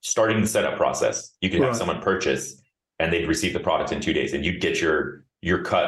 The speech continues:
Speaker 1: of the sale, um, you know, that week. So it,
Speaker 2: Okay.
Speaker 1: it's incredibly simple and easy.
Speaker 2: Yep.
Speaker 1: We really tried to do it in such a way that it reduces those barriers. Because again, I know how painful it is. A-, and to go and, and have this, like, big technology undertaking. I mean,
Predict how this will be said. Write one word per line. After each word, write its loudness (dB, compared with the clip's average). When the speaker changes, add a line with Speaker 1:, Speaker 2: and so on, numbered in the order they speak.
Speaker 1:
of 0
the -2
sale, 0
um, -4
you 0
know, -4
that 0
week. -4
So 2
it, 4
Speaker 2:
Okay. 0
Speaker 1:
it's -2
incredibly 2
simple 2
and 0
easy. -2
Speaker 2:
Yep. 0
Speaker 1:
We 4
really 2
tried 2
to -4
do 4
it 0
in 0
such -2
a 2
way 2
that -2
it 0
reduces 0
those 0
barriers. 2
Because 2
again, 0
I -2
know 2
how 0
painful 0
it 0
is. -6
A-, 2
and 0
to 0
go 4
and, 2
and 0
have 0
this, 0
like, -2
big -2
technology 0
undertaking. -2
I 0
mean, -4